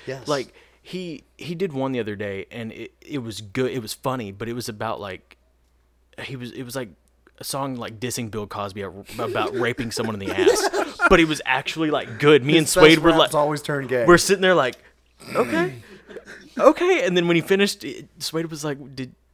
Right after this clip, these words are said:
Speaker 2: did, was that a song?" And I was like, "Yeah, like, what is that?" And he's like, "I don't know." He's like, "I just came up with it." And we're all like,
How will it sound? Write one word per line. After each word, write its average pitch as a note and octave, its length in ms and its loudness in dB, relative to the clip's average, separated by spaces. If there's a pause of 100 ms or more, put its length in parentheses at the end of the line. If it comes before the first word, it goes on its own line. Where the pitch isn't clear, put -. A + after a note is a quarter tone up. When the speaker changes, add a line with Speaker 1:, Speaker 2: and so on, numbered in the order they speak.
Speaker 2:
did, B2+ 160 -14 (220)
was D3+ 140 2
that G3+ 120 4
a E4 80 0
song?" D#3+ 440 0
And D3+ 100 -2
I D3 60 2
was C#3+ 140 -2
like, A#2+ 140 -6
"Yeah, G3 140 -4
like, A#2 180 -6
what C3+ 200 -4
is D#3+ 220 -6
that?" F#2+ 160 -6
And A2+ 80 -14
he's G#2+ 140 -8
like, G#2+ 160 -8
"I G2 100 -2
don't G#2 160 -8
know." F2 140 -12
He's F2+ 140 -12
like, F2+ 100 -12
"I F#2 60 -10
just F2+ 140 -12
came G2 160 -10
up F2 140 -10
with F#2 120 -6
it." D#2+ 40 -12
And G#2 80 -10
we're A2 140 -4
all G#2+ 200 -6
like, F#2 180 -10